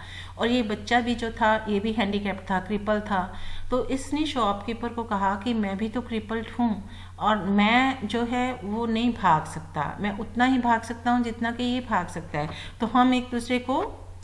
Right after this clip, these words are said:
बेटर अंडरस्टैंड जो है, वो कर सकते हैं।" With tears in his eyes, उक-, उसकी आंखों में पानी था। The shop owner reached down and picked up the little pup।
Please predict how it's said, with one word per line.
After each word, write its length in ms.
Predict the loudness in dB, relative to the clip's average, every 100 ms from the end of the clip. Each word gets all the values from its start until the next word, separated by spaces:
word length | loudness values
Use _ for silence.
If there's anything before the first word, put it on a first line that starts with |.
| -14 -10 -10 -10 -12 -12 -12 -14 -14 -16 -8
बेटर 360 | 8 10 10 8
अंडरस्टैंड 580 | 4 4 2 4 4 4
जो 100 | 2
है, 140 | 2
वो 240 | 2 0 -2 -12 -14 -2 6
कर 140 | 6
सकते 380 | 6 0 0 0
हैं।" 440 | 2 2 -2 -8 -14 -16 -10 -2
With 260 | 2 2 2 0
tears 400 | 2 4 4 0 0
in 60 | 2
his 240 | 4 2 2
eyes, 260 | 2 2 -4 -6
उक-, 380 | -8 -8 -6 -4
उसकी 300 | -4 0 2
आंखों 340 | 2 2 2
में 300 | 2 0 -6 -10 -16 0
पानी 320 | 4 6 4 0
था। 360 | 0 -2 0
The 100 | -2
shop 380 | -2 0 2 0 0
owner 300 | -2 0 -2
reached 640 | -2 -2 -2 -4 -6 -4
down 420 | -2 0 0 -2 -4 -8 -12 -6 6
and 280 | 8 8 6 0
picked 220 | -4 -2
up 220 | -2 -2
the 140 | -2 -2
little 300 | -2 -6 -4
pup। 160 | -2 -2